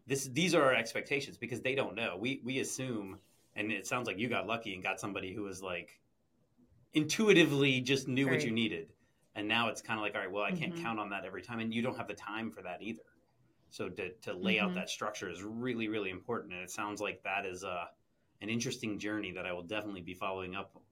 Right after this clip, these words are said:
Speaker 1: uh, see if we can't help each other with that, 'cause I am in the same boat.
Speaker 2: <laughs> Okay. Yeah, yeah. Um, but yeah, so I guess, you know, we've, we've started up,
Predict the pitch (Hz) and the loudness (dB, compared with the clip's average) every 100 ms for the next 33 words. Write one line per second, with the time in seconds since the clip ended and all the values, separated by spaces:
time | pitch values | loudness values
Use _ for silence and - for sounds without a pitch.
0 | _ 87 80 80 - 101 - - 92 98 | _ -12 -10 -10 -10 -12 -10 -10 -6 -6
1 | 101 92 95 90 82 92 82 - 90 90 | -6 -8 -8 -6 -6 -6 -8 -8 -8 -8
2 | 90 85 82 90 85 - 226 190 185 180 | -10 -12 -12 -12 -6 0 2 2 0 -2
3 | - 214 208 - - - - - - - | 0 0 0 -2 -6 -16 -12 -12 -12 -16
4 | - 185 160 170 - - 180 156 165 - | -4 -2 -2 -4 -6 0 2 2 -2 -6
5 | - - - - - - - - 202 180 | -14 -16 -16 -16 -18 -20 -20 4 6 6
6 | 175 175 208 190 - 269 320 185 - 202 | 4 6 8 10 10 10 10 10 8 8
7 | 202 214 214 202 190 202 220 220 202 220 | 10 8 6 4 4 4 2 2 2 2
8 | 226 208 196 185 190 185 175 180 - | 4 6 6 6 6 6 6 4 -2